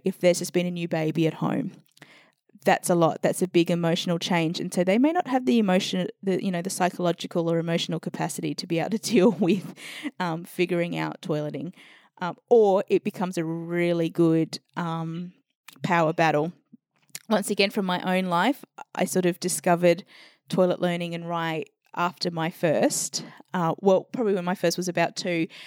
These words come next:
And so I did the whole parent pressure, "I need to have her trained because she's two years old." And I remember that every time I went, sat down to breastfeed her newborn brother, who was <laughs> just come to the house,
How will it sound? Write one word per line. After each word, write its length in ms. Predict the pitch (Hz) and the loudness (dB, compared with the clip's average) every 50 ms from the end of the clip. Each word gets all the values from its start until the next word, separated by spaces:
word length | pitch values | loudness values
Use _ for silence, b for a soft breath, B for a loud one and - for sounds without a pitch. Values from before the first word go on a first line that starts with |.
| B B B | B B B
And 120 | - 180 - | -8 -6 -2
so 160 | - 156 - | 0 0 2
I 140 | - 180 180 | 2 2 2
did 220 | 180 180 175 - | 2 0 -4 -2
the 80 | - 180 | -2 0
whole 200 | 175 165 160 165 | 2 2 0 0
parent 380 | - - - 170 175 165 - 143 | 0 0 0 2 2 0 0 0
pressure, 380 | - 170 170 - - 170 160 - | 0 0 0 0 -2 -4 -4 -4
"I 100 | - 170 | -6 -4
need 160 | 165 160 175 | -4 -4 -2
to 100 | - 190 | -2 -2
have 180 | 170 175 175 - | -2 -2 -2 2
her 120 | 180 170 | 0 0
trained 380 | - - - 170 160 165 165 - | 0 2 0 0 0 0 0 2
because 300 | 165 165 - - 175 170 | 2 2 4 2 0 0
she's 200 | - - 185 - | 2 -2 -6 -6
two 160 | - - 180 | 0 0 2
years 260 | 190 196 196 202 214 | 2 4 2 2 4
old." 280 | 202 226 320 427 - - B B B B B B B B B B - - | 6 6 6 6 4 4 B B B B B B B B B B -4 0
And 420 | 208 190 185 185 185 190 185 - - _ _ _ _ - - | 2 2 4 2 2 0 -4 -6 -10 _ _ _ _ 0 2
I 60 | 196 | 4
remember 440 | 190 185 185 190 185 185 190 190 180 | 4 4 4 2 2 2 2 2 2
that 120 | 180 - | 2 0
every 220 | - 190 185 190 185 | 0 0 2 2 0
time 440 | - - 202 180 180 175 175 175 - | 0 -2 -2 0 0 0 0 0 -2
I 160 | - 180 175 170 | -2 0 0 2
went, 280 | 170 175 170 - - | 2 2 0 0 -4
sat 280 | - - 196 - - - | -4 -2 -2 -4 -2 -2
down 320 | 180 175 175 170 170 185 | -2 0 0 -2 -2 -4
to 440 | - - 185 175 165 175 180 175 - - 139 | -4 -2 0 2 2 2 2 0 -2 0 0
breastfeed 500 | 185 175 - - - 175 170 175 190 - | 0 0 0 -2 -2 -2 -2 -2 -2 -4
her 560 | - 185 175 170 170 170 170 170 175 170 - - | -2 0 2 2 2 2 2 0 0 -2 -4 -4
newborn 1000 | - 185 175 175 180 175 175 175 175 - 170 165 165 165 165 165 170 170 180 180 _ _ - - | -8 -8 -6 -4 -2 -2 -4 -4 -4 -4 -2 -2 0 0 -2 -2 -2 -4 -6 -8 _ _ -2 2
brother, 320 | 233 285 277 - - 370 466 - - | 2 2 4 2 0 0 -2 -2 -2
who 160 | 240 185 185 | 0 0 0
was 200 | 170 175 185 - 302 254 - - | 0 -2 -2 2 0 2 4 4
<laughs> 160 | 523 508 - | 2 2 4
just 240 | - - 349 - - | 2 0 0 2 2
come 180 | 359 294 220 240 | 2 2 2 2
to 80 | 240 | 0
the 80 | 190 214 | 0 2
house, 240 | 240 185 175 - | 2 2 2 0